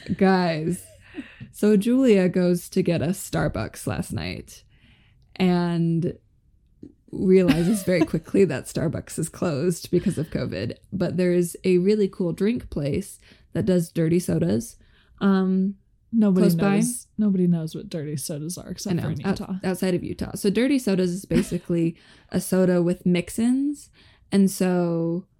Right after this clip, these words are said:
Speaker 1: my go-to is a Doctor Pepper with mango puree, vanilla syrup, half and half, and coconut cream.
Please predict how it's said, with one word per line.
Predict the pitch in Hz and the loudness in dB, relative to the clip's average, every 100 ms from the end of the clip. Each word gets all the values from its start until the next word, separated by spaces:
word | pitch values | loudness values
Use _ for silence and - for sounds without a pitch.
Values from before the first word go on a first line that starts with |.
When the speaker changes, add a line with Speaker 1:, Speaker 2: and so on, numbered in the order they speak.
| _ | _
Speaker 1:
my | - 190 202 | 0 4 4
go-to | 180 175 175 - 175 165 160 | 4 2 0 0 0 0 0
is | - 175 | -4 -2
a | 165 | -2
Doctor | 160 - 175 | -2 -4 -6
Pepper | - 160 160 160 | -6 -6 -4 -4
with | - 175 - | -2 -6 0
mango | 180 175 175 | 0 2 0
puree, | - 165 165 165 180 180 | -4 -6 -4 -2 -2 -2
vanilla | 170 170 165 165 | -2 0 0 -2
syrup, | - - 160 - - | -4 -6 -6 -6 -8
half | 160 196 | -10 -6
and | 190 | -4
half, | 196 185 | -4 -6
and | - 175 | -6 -4
coconut | 160 - 190 - | -4 -2 -4 -4
cream. | 208 214 226 226 | -4 -2 -4 -6